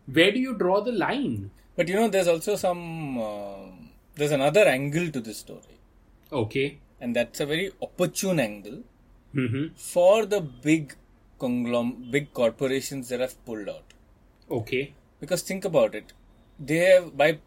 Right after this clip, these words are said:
Speaker 2: by stopping their ad spend on Facebook,
Speaker 1: Mm-hmm.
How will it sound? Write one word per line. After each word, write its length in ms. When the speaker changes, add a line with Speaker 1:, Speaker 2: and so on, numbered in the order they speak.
Speaker 2:
by 300
stopping 440
their 280
ad 120
spend 320
on 140
Facebook, 600
Speaker 1:
Mm-hmm. 280